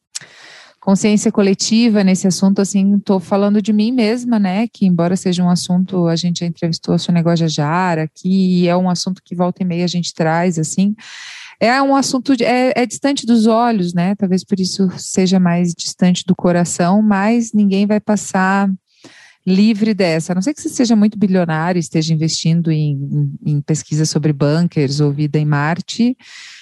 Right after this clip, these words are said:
É, se você não se envolver com esse assunto, em algum momento, mais cedo ou mais tarde, ele vai, vai atingir a sua, vai bater na sua bundinha também.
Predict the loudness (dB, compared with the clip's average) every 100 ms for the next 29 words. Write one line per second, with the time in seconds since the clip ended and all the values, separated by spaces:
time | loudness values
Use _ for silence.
0 | -14 -4 0 0 0 0 -2 2 2 2
1 | 2 0 0 0 0 0 -2 -2 -2 2
2 | 0 2 2 4 4 2 2 0 0 0
3 | 0 0 2 2 0 0 -2 0 -2 -2
4 | -2 -2 0 -2 -4 -6 -2 0 0 0
5 | 0 2 2 0 -2 -4 -2 -2 -2 0
6 | -2 2 0 0 0 0 0 0 -2 -2
7 | -2 -2 -2 -4